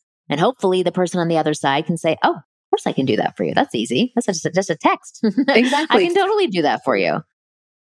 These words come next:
Speaker 1: I think a lot of men get really scared to have those conversations. And I'm thinking of this one client who I'm working with specifically, who has been having, you know, like, months of torturing himself because he's trying to do everything perfect. And he has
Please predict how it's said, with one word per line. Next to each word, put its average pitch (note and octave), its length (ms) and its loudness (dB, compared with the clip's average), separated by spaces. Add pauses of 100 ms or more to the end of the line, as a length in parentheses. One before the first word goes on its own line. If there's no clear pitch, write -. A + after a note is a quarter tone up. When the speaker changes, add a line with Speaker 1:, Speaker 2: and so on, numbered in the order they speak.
(120)
Speaker 1:
I G#3 100 2
think C#4+ 180 -2
a F#4 60 2
lot C#4 220 0
of C4+ 120 -2
men G#3 220 0
get F#3 180 0
really G3 240 0
scared F#3+ 440 0
to E3 80 0
have D#3 260 -2
those D3 220 2
conversations. D3+ 1000 -2
And F3 120 2
I'm F#3+ 120 0
thinking G3 300 0
of D#3 80 0
this D3+ 160 0
one D3 180 0
client C#3 300 -2
who C#3 100 0
I'm B2+ 140 -2
working C3 320 0
with B2 180 0
specifically, - 760 -4
who D3 400 0 (640)
has F3 160 0
been E3+ 100 0
having, D3+ 500 0
you F3+ 80 -2
know, D#3+ 200 0 (260)
like, D#3+ 180 -2
months G3+ 380 0
of F#3+ 80 -6
torturing E3 540 0
himself - 520 -2
because C#3+ 320 0
he's D3+ 160 0
trying D3+ 320 0
to D#3+ 120 0
do D#3+ 160 2
everything G3+ 500 0
perfect. E3+ 400 0
And D3+ 140 -2
he C#3+ 80 -2
has D3 480 -2